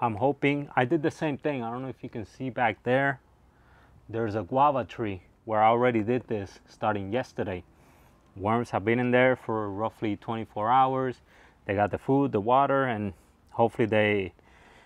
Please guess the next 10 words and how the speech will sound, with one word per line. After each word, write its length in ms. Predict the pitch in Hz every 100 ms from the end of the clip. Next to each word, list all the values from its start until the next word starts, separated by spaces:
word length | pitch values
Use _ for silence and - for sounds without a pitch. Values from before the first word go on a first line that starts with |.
| _ _ _
get 160 | - 110
used 240 | 113 117
to 80 | -
their 140 | 113 110
new 160 | 107
home. 320 | 101 123 101 80 _ _ -
Now 240 | 101 110
here, 460 | 107 127 151 147 127 -
so, 360 | - - 110 104
uh, 160 | 98